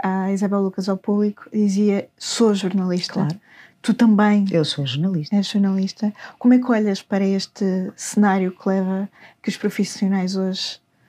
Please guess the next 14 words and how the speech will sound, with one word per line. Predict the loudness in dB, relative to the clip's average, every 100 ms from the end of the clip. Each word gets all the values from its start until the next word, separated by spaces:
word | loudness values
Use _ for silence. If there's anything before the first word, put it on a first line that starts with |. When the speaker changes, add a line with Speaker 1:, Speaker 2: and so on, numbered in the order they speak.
| _ _ -2
Speaker 1:
parem? | 0 2 -2 -6 _ _ _ _ _ _ _ _ _ _ _ -18 -14 -14 -16 _ _ _
Speaker 2:
Quando | 4 4 4
tu | 2 2
és | 2 0
jornalista, | -2 -4 -4 -6 -8 -6 -6 -6 -8 _
não | -2 0
deixas | 2 0 -2 -4
de | -6
ser | -4 -2 -2 -6 _ _ _ _ _
pai, | 2 2 2 0 -4 0
mãe, | 2 4 2 0 -6 _
marido, | 2 4 4 2 -2 -10 -20 _
mulher, | 2 4 4 0 -8 -20
filho, | -12 0 4 4 2